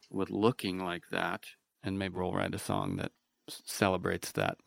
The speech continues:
Sex Pistols for me is a perfect, it's kind of a dumb example, but, you know, I think I looked at s-, pictures of the Sex Pistols years before I even heard their record, you know, and then finally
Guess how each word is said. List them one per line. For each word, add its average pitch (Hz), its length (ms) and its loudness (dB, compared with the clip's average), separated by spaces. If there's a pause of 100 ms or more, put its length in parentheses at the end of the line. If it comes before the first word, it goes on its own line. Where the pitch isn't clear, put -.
(280)
Sex 170 340 10
Pistols 147 400 10
for 113 140 8
me 113 240 12
is 104 100 10
a 95 80 10
perfect, 107 540 6
it's - 180 2
kind 113 160 12
of 101 80 10
a 101 60 12
dumb 101 320 10
example, 104 520 8
but, 104 280 8
you 113 160 10
know, 98 240 8 (480)
I 113 120 12
think 117 240 6
I 107 120 10
looked 107 320 10
at 104 120 6
s-, - 220 -2
pictures 123 400 8
of 98 140 4
the 95 80 6
Sex - 280 4
Pistols 92 540 4 (140)
years 113 560 6
before 98 360 6
I 95 40 8
even 92 180 4
heard 92 420 2 (280)
their 90 160 6
record, - 360 0 (720)
you 104 140 10
know, 95 240 6 (600)
and 104 200 8
then 98 180 8
finally 107 560 10